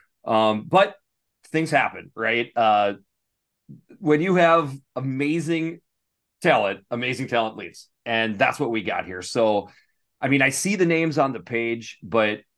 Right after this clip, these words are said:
really quick, d-, if you had a ranking of the secondary, uh, concerned,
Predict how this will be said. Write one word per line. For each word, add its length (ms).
really 420
quick, 440
d-, 100
if 460
you 100
had 420
a 100
ranking 520
of 120
the 80
secondary, 720
uh, 420
concerned, 800